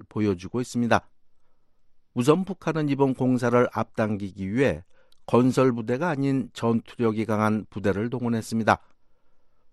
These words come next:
또 제재로 인해 스키장에 설치할 수평 승강기와 끌림식 삭도를 수입할 수 없게 되자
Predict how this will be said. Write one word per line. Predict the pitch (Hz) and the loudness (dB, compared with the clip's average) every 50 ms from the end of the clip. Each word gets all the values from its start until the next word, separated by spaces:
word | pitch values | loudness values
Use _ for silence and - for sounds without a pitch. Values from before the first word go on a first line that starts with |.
| - - | 0 4
또 | 139 127 117 | 4 4 4
제재로 | - - 139 131 120 139 131 120 143 170 | 4 4 4 4 4 4 2 2 2 -2
인해 | 185 165 - 156 151 143 | -2 -4 -4 -4 -4 -4
스키장에 | - - - _ - - 143 143 135 131 131 120 | -6 -8 -10 _ -12 -6 -2 0 0 2 0 0
설치할 | - 131 123 113 - - - 123 120 120 120 - | 0 -2 -4 -4 -4 -2 0 2 4 2 2 0
수평 | - - - - _ _ - - 131 123 123 117 | -4 -12 -18 -18 _ _ -6 -4 -2 0 0 -2
승강기와 | - - 123 120 110 110 113 113 113 107 113 110 113 113 110 107 - - | -2 -4 -4 -2 0 0 0 0 0 0 2 4 4 4 4 2 0 -2
끌림식 | - 143 131 123 113 113 110 107 104 - - 104 - | -2 0 2 2 2 2 0 0 0 -2 -6 -8 -8
삭도를 | - - - - - - 113 101 104 107 107 104 - | -10 -18 -18 -14 -8 -4 -2 2 2 2 2 2 -2
수입할 | - - - 127 120 - - - 110 104 | -6 -6 -2 -2 -2 -2 -4 -6 -8 -8
수 | 101 - - 107 | -6 -4 -2 0
없게 | 101 - - - 92 | 0 -2 -4 -8 -6
되자 | 92 107 120 123 139 104 90 80 | -4 -4 0 2 4 4 4 2